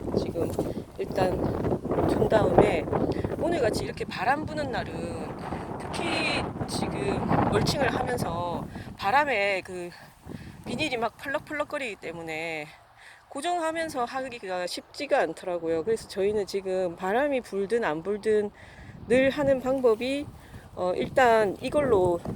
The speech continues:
현재는 지금 이거에 최선이 돼서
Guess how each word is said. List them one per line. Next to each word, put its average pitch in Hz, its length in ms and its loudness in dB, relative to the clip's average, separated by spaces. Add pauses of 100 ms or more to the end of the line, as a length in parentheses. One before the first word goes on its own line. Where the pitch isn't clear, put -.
현재는 320 760 4
지금 214 280 -2
이거에 220 420 4
최선이 254 420 2
돼서 180 520 2